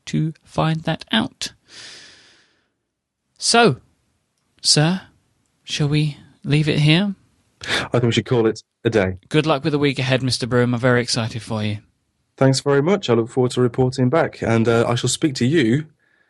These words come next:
Speaker 2: uh, not next week, but, uh, soon after that.
Speaker 1: Indeed. I'm, I'm, I'm gonna step down next week because there will be two very important people, you and, um, Joanna Penn, and I don't think I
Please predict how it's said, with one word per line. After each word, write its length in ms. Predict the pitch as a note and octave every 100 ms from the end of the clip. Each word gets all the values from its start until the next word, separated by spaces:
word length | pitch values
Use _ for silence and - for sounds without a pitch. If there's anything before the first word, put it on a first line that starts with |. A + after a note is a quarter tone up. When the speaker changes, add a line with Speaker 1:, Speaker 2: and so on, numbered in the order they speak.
| _ -
Speaker 2:
uh, 220 | A#2+ A#2+
not 220 | B2+ D#3
next 300 | C3 F3 -
week, 300 | A2 B2 -
but, 420 | - C#3+ C3+ - D3
uh, 320 | D3 D3+ C3
soon 340 | B2+ - E3
after 220 | E3 D#3+
that. 360 | E3 A3 - - _
Speaker 1:
Indeed. 480 | C#3+ A#2+ A2+ G#2 - -
I'm, 180 | A#2
I'm, 360 | - A#2+ A#2 A2+ -
I'm 220 | B2 A#2+
gonna 240 | B2 B2
step 300 | A#2 - -
down 260 | - B2+ A#2
next 240 | A2+ -
week 220 | A#2+ A#2
because 340 | - - A#2+ A2+
there 140 | A#2
will 100 | A2+
be 140 | B2 A2+
two 200 | - B2+
very 280 | B2 A#2
important 440 | A2+ A#2 A2+ A2+ -
people, 400 | A2 G#2+ A2+ G#2 - - -
you 340 | - A2+ A2+ A2
and, 400 | - A2 G#2+ A2 -
um, 400 | A2 G#2+ A2 A2 - - -
Joanna 260 | - A2+ A2
Penn, 300 | A2+ A2+ G#2+
and 180 | A2+ A2
I 60 |
don't 200 | G#2+ B2
think 200 | - A2+
I 260 | A2 G#2+ G#2+